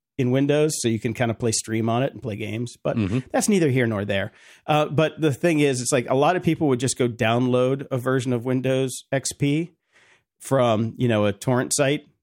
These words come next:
Speaker 1: and go from there. And I'm like, "Okay, well, that just comes pre-hacked, so you can't do that." But if you do have Parallels, there is a, there is a one-click install Windows button,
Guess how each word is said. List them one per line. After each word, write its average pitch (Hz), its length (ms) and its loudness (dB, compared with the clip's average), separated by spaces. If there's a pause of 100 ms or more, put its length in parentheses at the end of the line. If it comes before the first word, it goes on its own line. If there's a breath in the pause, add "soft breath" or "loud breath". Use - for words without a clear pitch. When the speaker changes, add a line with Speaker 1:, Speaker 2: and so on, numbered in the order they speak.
(220)
Speaker 1:
and 113 180 -2
go 117 120 0
from 117 200 -2
there. 123 180 2
And 135 120 0
I'm 127 100 0
like, 127 200 0
"Okay, 165 280 0
well, 127 120 -2
that 151 160 0
just - 200 -2
comes 110 200 0
pre-hacked, - 720 -6
so 90 400 -6 (480 soft breath)
you 113 100 -10
can't 117 220 -2
do 107 120 -2
that." 113 280 0
But 127 140 0
if 147 140 -2
you 160 60 0
do 214 140 2
have 196 180 0
Parallels, 170 400 2
there 151 140 4
is 175 140 2
a, 147 120 0
there 165 200 2
is 180 120 2
a 156 80 4
one-click 165 600 2
install 127 380 2
Windows 120 400 0
button, 101 400 -4